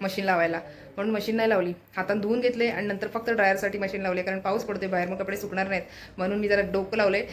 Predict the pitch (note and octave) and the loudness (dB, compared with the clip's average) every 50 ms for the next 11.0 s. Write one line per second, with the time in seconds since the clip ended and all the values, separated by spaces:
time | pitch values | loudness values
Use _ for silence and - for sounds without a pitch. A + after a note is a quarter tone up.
0 | - - - - G3 F#3+ F#3+ G3 G3 G3 G#3 F#3+ G3+ G3+ G3 F#3+ G3 F#3+ F#3 F#3 | -14 -16 -8 0 4 6 6 6 6 4 0 -2 -2 -2 -4 -2 -2 -4 -4 -4
1 | - F#3 F#3 F3+ - F#3+ F#3 F3+ E3+ E3+ E3 - - - - - - - - G#3+ | -4 -4 -4 -4 -4 -4 -4 -4 -4 -4 -6 -8 -10 -18 -18 -16 -14 -8 -6 -2
2 | G#3 B3 C4 C4+ C4+ B3+ B3 C4 - - A3+ G#3 G#3+ A#3+ - - - - - - | 0 2 6 6 6 6 4 0 0 2 2 2 2 0 -4 -12 -20 -20 -20 -20
3 | - - - G#3 F#3+ G#3+ G#3+ G#3+ A3 G#3+ G#3+ G#3+ G#3+ G#3+ A#3 A#3 - B3+ B3+ A#3 | -20 -20 -12 -2 2 4 4 6 6 6 6 4 2 0 -2 -4 -2 0 0 0
4 | A#3+ A#3+ A#3 A3 A3+ A3 - A3+ A#3 A#3 A#3 A#3+ A#3 A3+ - A3 A3 G#3 G#3 - | 0 0 0 0 0 0 2 2 4 4 4 4 2 0 2 2 2 2 2 -2
5 | G#3+ G3+ G3+ - - - - - - - - - - F#3+ G3 G3 F#3+ G3 F#3+ G3 | -6 -8 -8 -8 -12 -20 -20 -18 -18 -16 -14 -8 -8 -4 -2 0 0 2 4 4
6 | G3 G3+ G3+ G3+ F#3+ G3+ F#3 F#3 F#3 F#3 F#3+ G3+ A3+ C4 C4 B3+ G#3 G3+ G#3 G#3+ | 2 2 0 0 2 2 4 4 2 2 2 2 2 2 2 4 2 2 2 4
7 | G#3+ G#3+ G3+ F#3+ F#3+ F#3+ F#3+ G3+ G#3 - - - - - - - - - - G#3+ | 2 0 2 4 4 2 2 2 -6 -10 -10 -14 -16 -16 -18 -20 -16 -2 2 6
8 | G#3+ G#3+ G#3+ G#3+ G#3 G3+ D3 F#3+ G#3 A3 A3 A3 A3 A3 - A3 G3 F#3 F#3 F3+ | 6 6 8 6 6 4 2 2 2 0 4 4 2 2 2 2 2 2 2 0
9 | G3 A3 A#3+ - - - - _ - - _ _ _ _ _ _ - - - - | -2 -4 -4 -6 -14 -20 -20 _ -20 -20 _ _ _ _ _ _ -20 -20 -20 -18
10 | - - - - - - - F#3 - G#3+ A3 A3 A3 G3+ G3+ G3+ G3 G#3 A3+ | -18 -18 -20 -20 -20 -14 -10 -2 2 4 4 6 6 6 6 4 4 2 -2